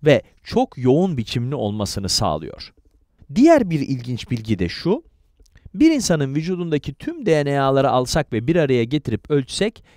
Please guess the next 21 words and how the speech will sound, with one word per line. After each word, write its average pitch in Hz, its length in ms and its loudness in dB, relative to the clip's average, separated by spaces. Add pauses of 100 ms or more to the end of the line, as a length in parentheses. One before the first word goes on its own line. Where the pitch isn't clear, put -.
yaklaşık 190 560 0 (180)
yüz 220 320 -4
trilyon 165 640 -2
metre 143 520 0
ederdi. 87 540 -2 (840)
Bu 120 100 -4
müthiş 113 480 -4
bir 113 100 2
sayı. 87 360 -4 (460)
Hatta 151 400 4 (340)
bu 165 140 -4
kadar 220 300 2
metre 147 360 0
uzunlukla 160 720 -4 (340)
ekvatorun 196 560 0
etrafında 190 800 0
iki 190 260 -4
buçuk 220 320 -8
milyon 180 460 -2
kere 185 320 2
dolaşılabilir. 185 760 -2